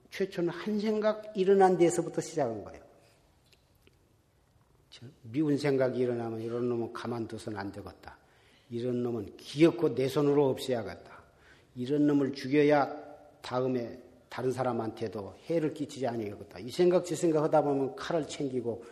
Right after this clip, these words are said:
칼 갖고 쫓아가게 되거든. 한 생각, 미운 생각 탁 일어날 때 이목구로 딱 돌린대. 이목구로 돌리는데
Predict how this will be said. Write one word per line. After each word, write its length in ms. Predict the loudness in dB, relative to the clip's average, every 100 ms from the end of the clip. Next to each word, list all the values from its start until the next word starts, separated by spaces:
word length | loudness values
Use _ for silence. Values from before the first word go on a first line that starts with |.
| -20
칼 160 | -6 -4
갖고 320 | -4 -6 -14
쫓아가게 480 | -14 -8 -6 -4 -6
되거든. 360 | -8 -10 -14 -18 _ _ _ _ _ _ _ -20 _ _
한 220 | -16 -12
생각, 400 | -4 -2 -2 -6 0
미운 280 | 4 4
생각 720 | 4 4 6 4 2 -6 -14 -14
탁 540 | -6 -6 -6 -20 -10
일어날 440 | 0 2 4 2 0
때 220 | -2 -4 -16 -20 -20 -20 -20 _ _ _ _ _
이목구로 540 | -10 -6 -6 -8 -14 -12
딱 240 | -14 -14
돌린대. 520 | -18 -18 -16 -18 -20 -20 _ _ _ _ _ _ _ _ _ _ _ _ _ -6
이목구로 540 | 0 0 2 0 0
돌리는데 760 | -2 0 2 0 -2 -6 -10 -16